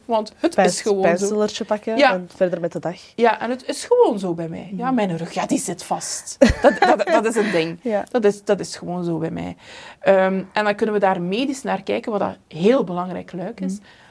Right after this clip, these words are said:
Speaker 1: Maar wat zegt uw lijf tegen uw hoofd? Ehm, dat vind ik ook wel een goeie om daar even, eh,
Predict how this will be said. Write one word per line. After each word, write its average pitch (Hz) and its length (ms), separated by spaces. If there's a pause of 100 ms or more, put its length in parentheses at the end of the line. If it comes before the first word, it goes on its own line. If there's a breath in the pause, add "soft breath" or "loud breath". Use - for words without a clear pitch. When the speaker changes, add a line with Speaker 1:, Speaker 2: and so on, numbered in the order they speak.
(160 loud breath)
Speaker 1:
Maar 180 160
wat 226 220
zegt - 600 (440)
uw 202 220
lijf 202 540 (180)
tegen 190 260
uw 165 120
hoofd? 202 680 (460 loud breath)
Ehm, 180 380
dat 202 140
vind 214 120
ik 185 100
ook 202 120
wel 214 160
een 165 100
goeie 165 220
om 160 140
daar 202 360
even, - 240
eh, 202 80